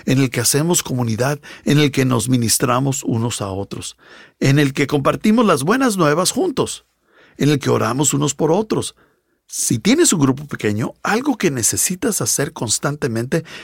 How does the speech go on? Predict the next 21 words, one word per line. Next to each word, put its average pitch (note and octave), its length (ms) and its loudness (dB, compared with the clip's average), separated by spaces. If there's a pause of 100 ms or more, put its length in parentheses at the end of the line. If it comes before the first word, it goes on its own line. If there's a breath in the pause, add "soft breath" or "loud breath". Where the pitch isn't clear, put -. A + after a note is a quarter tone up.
es G#3 260 2 (260 loud breath)
afirmar E3 1080 0 (400 soft breath)
a B2 100 -2
las A2+ 200 -2
personas A2 520 -4
en F#2+ 140 -8
tu F#2 120 -6
vida. F2 380 -8 (380)
Verás, - 380 -4 (320 soft breath)
todas A#3+ 240 4
las A3 180 2
personas D#3+ 480 2
están E3 380 0
necesitadas D#3 1120 0
de G#2+ 80 -2
afirmación. A2+ 680 -6 (580 soft breath)
Todo G#3+ 340 6
el F#3+ 80 4
mundo F#3 480 4 (240 loud breath)
necesita G3 840 2
escuchar G3+ 640 0